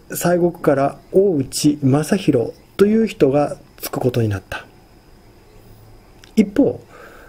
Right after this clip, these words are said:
政長の方には、あの、細川勝元がつき、そして、あの、義政も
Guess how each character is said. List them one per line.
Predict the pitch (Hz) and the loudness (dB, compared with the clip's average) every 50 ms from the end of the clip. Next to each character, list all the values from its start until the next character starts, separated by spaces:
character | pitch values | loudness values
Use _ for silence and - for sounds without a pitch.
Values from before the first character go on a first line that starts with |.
| - - - - - - - - - - - - - | -20 -20 -20 -20 -20 -20 -20 -20 -20 -20 -18 -8 -4
政 | 131 135 147 156 160 - - - 262 277 | -2 0 0 0 -2 -2 -2 0 0 0
長 | 277 233 170 147 135 | 0 0 0 0 0
の | 127 117 107 | 0 0 0
方 | 104 135 131 120 113 | 0 0 0 0 -2
に | 110 110 110 | -4 -4 -2
は、 | 123 147 147 117 104 - - - - _ _ _ _ _ - - | 0 0 0 0 -2 -6 -10 -14 -20 _ _ _ _ _ -10 -4
あ | 156 143 127 | -2 0 0
の、 | 120 113 110 110 110 110 | 0 -2 -4 -6 -8 -10
細 | 104 - - 135 - 151 135 | -10 -8 -6 -2 0 0 0
川 | - 139 120 120 123 139 165 175 - - - - - | 0 -2 -2 0 0 0 0 -2 -2 -6 -12 -14 -6
勝 | - 123 123 - - 143 | -4 -4 -4 -2 -2 0
元 | 131 120 113 110 - 120 117 120 - 151 156 151 | 0 0 0 -2 -2 -2 -2 -2 -2 -6 -4 -2
が | 139 139 120 | -2 -2 -2
つ | - - - - - - | -2 -6 -8 -10 -10 -10
き、 | - - 120 107 104 104 104 - - - - _ _ - - - - - - - - - - - - | -10 -10 -8 -8 -8 -10 -12 -16 -20 -20 -20 _ _ -20 -20 -20 -20 -20 -20 -20 -20 -20 -20 -20 -20
そ | - - 202 | -2 -2 -2
し | 190 - | -2 2
て、 | - 247 202 143 117 110 - - - - | 2 2 2 2 0 -2 -6 -14 -10 -4
あ | - 160 151 | -2 0 2
の、 | 143 135 127 123 123 120 123 123 - - - - - - - - - - - - - _ - - - - - - - - - - - - - - - - - - - - _ _ _ - - - - - - | 2 2 0 0 0 0 -2 -4 -6 -8 -12 -18 -20 -20 -20 -20 -20 -20 -20 -20 -20 _ -20 -20 -20 -20 -20 -20 -20 -20 -20 -20 -20 -20 -20 -20 -20 -20 -20 -20 -20 -20 _ _ _ -20 -20 -20 -20 -4 0
義 | 180 180 202 196 - 311 | 0 0 0 2 2 2
政 | 302 285 190 - - 120 120 | 4 4 2 0 0 2 2
も | 127 135 120 113 - - - | 2 2 2 0 -2 -6 -10